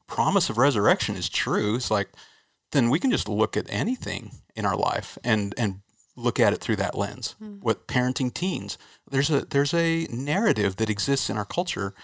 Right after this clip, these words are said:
Speaker 1: about what it's like to parent teens. And we're saying, um, no, like, we're gonna bring renewal to that. And it's like, parenting our teens has turned into w-,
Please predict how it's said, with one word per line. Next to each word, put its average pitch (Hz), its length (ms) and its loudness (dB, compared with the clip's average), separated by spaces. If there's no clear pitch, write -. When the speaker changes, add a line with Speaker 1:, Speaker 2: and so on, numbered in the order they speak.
Speaker 1:
about 110 240 4
what 104 120 8
it's - 160 -2
like - 160 -4
to - 80 -14
parent 120 320 -4
teens. 139 420 -4
And 117 140 0
we're 147 100 4
saying, 113 420 -2
um, 180 420 -2
no, 170 320 -2
like, 107 200 0
we're 175 100 -2
gonna 143 440 4
bring 135 200 -2
renewal 113 640 4
to 110 140 0
that. 139 400 2
And 143 100 4
it's 143 120 2
like, 123 200 2
parenting 156 440 0
our 110 80 4
teens 156 440 -4
has 104 180 -4
turned 113 260 -4
into 101 520 -4
w-, 113 200 -10